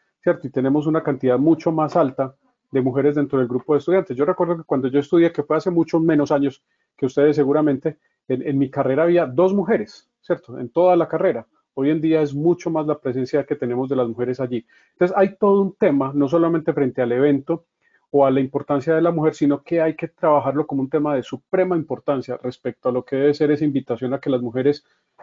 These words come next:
participen de programas de ingeniería y desarrollen los puestos directivos e inclusive esa profesión de la ingeniería en su ejecución, como ustedes lo mencionaban ahorita.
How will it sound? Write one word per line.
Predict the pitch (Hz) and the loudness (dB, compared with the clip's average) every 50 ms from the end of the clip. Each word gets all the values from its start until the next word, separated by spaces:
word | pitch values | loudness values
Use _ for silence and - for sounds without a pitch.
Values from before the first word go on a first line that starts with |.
| - _ _ | -20 _ _
participen | - 139 - - 135 127 - 190 196 - 185 156 | -2 -2 -2 -4 -6 -4 -2 -2 0 0 0 0
de | 143 | 0
programas | 143 - 135 135 135 139 147 147 | -2 -2 -2 0 2 2 2 0
de | 160 | 0
ingeniería | 147 165 160 160 160 156 160 160 160 | 0 2 2 2 4 4 4 4 4
y | - 156 | 4 4
desarrollen | 147 143 131 - 143 127 127 131 139 160 | 4 4 4 2 0 -2 0 0 0 0
los | 151 143 - | 0 0 0
puestos | - - 131 - - 151 147 | -2 -4 -4 -2 -4 -2 -2
directivos | 147 123 123 - _ - 143 156 165 156 135 - | -2 -2 -2 -4 _ 0 2 4 4 2 2 0
e | 135 | -2
inclusive | 123 117 - - 123 - - 131 143 | -4 -4 -6 -6 -6 -4 0 0 0
esa | 135 156 143 - | 0 0 -4 -4
profesión | - 131 127 - 120 - 147 139 139 | -4 -4 -4 -4 -4 -2 -2 0 2
de | 156 | 0
la | 147 143 | 0 0
ingeniería | 131 131 123 123 123 135 | 0 -2 -2 -2 -2 -4
en | 135 127 | -4 -4
su | - 139 | -2 -2
ejecución, | 147 147 - 160 143 - 139 - | -2 -2 -2 -4 -4 -4 -6 -6
como | 143 135 127 | -4 -6 -4
ustedes | - - 127 127 | -2 -2 -2 0
lo | 135 | 0
mencionaban | 131 127 117 - 123 113 117 120 123 127 120 | 0 -2 -2 -4 -4 -4 -2 -2 -4 -2 -2
ahorita. | 120 123 143 139 - 117 104 | -2 -2 -2 -4 -4 -8 -16